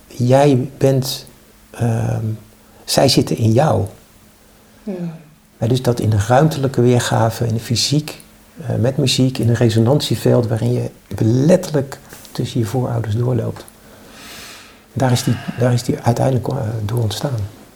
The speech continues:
Speaker 2: Mooi, om, om te kunnen voelen dat je voorouders in jezelf zitten. Ja.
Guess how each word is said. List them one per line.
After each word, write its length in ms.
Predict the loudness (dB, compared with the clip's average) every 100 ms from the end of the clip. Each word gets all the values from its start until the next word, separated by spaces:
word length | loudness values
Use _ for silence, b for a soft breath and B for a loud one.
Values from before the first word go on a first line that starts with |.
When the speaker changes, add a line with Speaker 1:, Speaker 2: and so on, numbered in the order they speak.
| B B B B B B _ _
Speaker 2:
Mooi, 400 | -8 -4 -2 -2
om, 260 | 0 -2 -2
om 180 | -2 -2
te 80 | 0
kunnen 260 | 2 2 4
voelen 460 | 4 6 6 2 -2 2
dat 280 | 2 2 0
je 160 | 2
voorouders 840 | 4 6 6 6 2 0 -4 -8 -12
in 200 | -4 -2
jezelf 380 | 0 0 0 0
zitten. 360 | -4 -12 -14 -16 -18 b b b b b _ _ _ _ _ _ -20 -20 -20 _ _ _ _ _ _
Ja. 260 | -2 -2